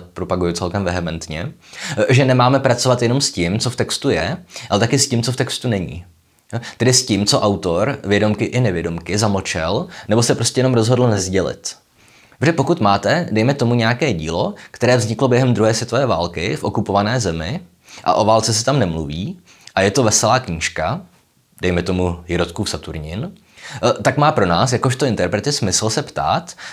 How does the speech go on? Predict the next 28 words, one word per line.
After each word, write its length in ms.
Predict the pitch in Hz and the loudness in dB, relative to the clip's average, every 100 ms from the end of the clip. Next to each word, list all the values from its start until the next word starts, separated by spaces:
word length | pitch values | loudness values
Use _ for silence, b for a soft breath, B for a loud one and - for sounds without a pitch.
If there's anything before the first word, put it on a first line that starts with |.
| - | 0
proč 140 | 120 | 0
v 200 | - - | 0 -2
Saturninově 560 | 101 113 117 123 127 127 | 0 0 2 4 4 4
není 200 | 107 110 | 4 2
zmíněná 440 | 107 104 113 80 | 0 0 0 0
válka 360 | 85 135 139 147 | 2 2 2 -2
a 200 | - 87 | -4 -2
proč 220 | 95 95 | 0 2
ho 80 | 101 | 2
napadlo 380 | 92 104 101 | 2 2 2
za 80 | 92 | 2
Heidrichiády 800 | 85 107 98 98 - 98 92 98 | 2 0 0 -2 0 2 2 0
sepsat 400 | - - - 85 | -4 -4 -4 -4
komický 400 | 92 90 - 107 | -2 -2 -2 -4
příběh 580 | - 80 82 107 113 - | -4 -6 0 0 -2 -6
o 140 | 95 - b b b b b - | -10 -10 b b b b b -4
lišáckém 640 | 90 92 90 92 - 95 | -2 2 2 2 -2 -2
sluhovi 460 | - 90 92 90 90 | -2 -2 0 0 -2
britského 480 | 85 - 90 107 | -2 -4 -2 -2
typu. 440 | 98 - - - - _ _ _ _ _ B B 170 | -4 -10 -10 -12 -12 _ _ _ _ _ B B 0
A 60 | |
tohle 160 | - 156 | 4 4
už 100 | 170 | 4
jsou 120 | 185 | 4
vyloženě 400 | 143 135 160 165 | 4 4 4 4
mimo 200 | 123 101 | 4 4
literární 420 | 107 110 101 131 | 2 2 2 4
záležitosti 840 | 123 87 87 85 - - 71 85 | 4 4 0 -2 -6 -6 -6 -8